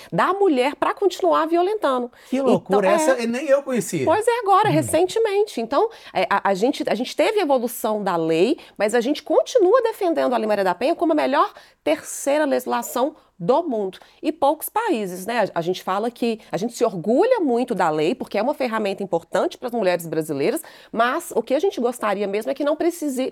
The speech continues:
Speaker 1: precisasse de existir uma lei só pra proteger as mulheres, gente. Porque tem mulher morrendo porque quer terminar o relacionamento com o homem e não tem esse, é, essa, essa liberdade de estar ou não em uma relação. Então, por isso a gente ainda precisa de uma lei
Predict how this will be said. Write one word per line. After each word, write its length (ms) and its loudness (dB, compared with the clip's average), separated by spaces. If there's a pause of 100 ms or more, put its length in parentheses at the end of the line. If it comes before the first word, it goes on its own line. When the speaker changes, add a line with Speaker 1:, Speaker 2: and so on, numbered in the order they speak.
(120)
Speaker 1:
precisasse 640 -4
de 80 -4
existir 540 0
uma 160 0
lei 240 4 (480)
só 300 -2
pra 120 -8
proteger 400 -4
as 100 -8
mulheres, 440 -6
gente. 240 -16
Porque 200 -2
tem 160 -4
mulher 320 -4
morrendo 760 -6 (260)
porque 260 -2
quer 240 -4
terminar 360 -2
o 20 -2
relacionamento 680 -2
com 160 -4
o 40 0
homem 220 -2
e 40 -2
não 120 -4
tem 260 -2 (320)
esse, 540 2
é, 140 2
essa, 200 -4
essa 200 -2
liberdade 960 0 (240)
de 120 0
estar 380 -2
ou 140 4
não 160 0
em 60 0
uma 120 2
relação. 520 -6 (240)
Então, 200 4 (300)
por 180 8
isso 300 4
a 40 -2
gente 220 -4
ainda 160 -4
precisa 380 -6
de 100 -6
uma 120 -4
lei 280 0